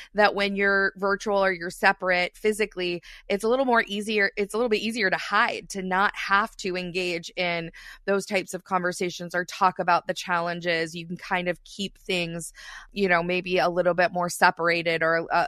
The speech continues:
a little bit not having to reveal more about yourself. I wonder if by having that kind of buffer, it makes, it makes it more difficult to then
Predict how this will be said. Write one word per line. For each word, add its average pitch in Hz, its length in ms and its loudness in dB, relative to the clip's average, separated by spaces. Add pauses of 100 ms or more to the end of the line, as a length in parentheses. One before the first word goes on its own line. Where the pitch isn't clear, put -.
a 185 100 2
little 175 220 0
bit 170 280 2
not 190 280 4
having 185 380 2
to 185 120 -8
reveal 170 480 2
more 165 300 0
about 160 260 4
yourself. - 480 -4 (400)
I 202 60 -2
wonder 202 440 4
if 170 380 2 (100)
by 180 260 8
having 190 480 4
that 175 240 2
kind 175 200 -4
of 170 160 0
buffer, 175 500 4
it - 160 -4
makes, 170 380 -10
it 180 120 -2
makes 175 260 -6
it 190 100 -2
more 180 180 -2
difficult 175 500 -4
to 180 120 -6
then 156 380 0